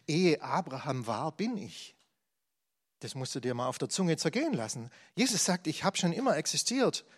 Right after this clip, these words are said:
Ich war bei der, bei der Erschaffung dieser Welt dabei.“ Wenn Jesus nicht wirklich der ist, der er sagt, dann war Jesus vollkommen verrückt.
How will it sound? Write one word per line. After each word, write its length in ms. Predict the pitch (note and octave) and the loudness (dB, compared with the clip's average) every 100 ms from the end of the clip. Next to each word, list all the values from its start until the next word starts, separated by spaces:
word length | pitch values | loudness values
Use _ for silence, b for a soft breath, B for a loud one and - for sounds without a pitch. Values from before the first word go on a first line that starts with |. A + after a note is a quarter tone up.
| b b | b b
Ich 160 | E3+ C#3+ | -6 0
war 160 | E3+ F3 | 2 4
bei 140 | D#3+ | 4
der, 200 | D3 C3+ B B B | 4 2 B B B
bei 120 | C#3 | 2
der 100 | C#3 | 4
Erschaffung 520 | - - G#3 C4 A3+ | 4 6 8 6 6
dieser 240 | F3 D#3 C3+ | 4 4 4
Welt 280 | G#3 C#4 F3+ | 4 2 -2
dabei.“ 420 | C3 A2 A2+ A#2 b b b _ _ _ _ _ _ _ _ _ _ _ _ - | -2 -2 -4 -8 b b b _ _ _ _ _ _ _ _ _ _ _ _ 2
Wenn 220 | D3+ E3 | 2 4
Jesus 720 | B2+ E3 C#4 G#3+ E3 - - _ D3 | 2 0 2 2 0 -2 -6 _ -2
nicht 340 | F#3 - C3 | 0 0 -2
wirklich 400 | D#3+ A3+ D3 - | -2 -2 -6 -4
der 220 | C#3 F3 | 0 2
ist, 180 | C#3+ - | 0 -4
der 140 | B2 | -4
er 100 | A2+ | -4
sagt, 480 | G#2 C3 E3+ - - _ - | -6 -6 -8 -12 -20 _ -14
dann 200 | A#2+ A#2 | -10 -8
war 140 | G#2+ | -8
Jesus 360 | A2 C#3 B2 - | -6 -8 -6 -8
vollkommen 1040 | - - A3 B3+ - - G#3 G#3+ F#3+ E3+ _ _ _ _ _ _ _ _ _ _ _ _ _ _ _ _ _ _ _ | -8 -4 -4 -4 -4 0 0 0 -4 -6 _ _ _ _ _ _ _ _ _ _ _ _ _ _ _ _ _ _ _
verrückt. 540 | - E3 D#4+ - - | -6 -4 -4 -8 -20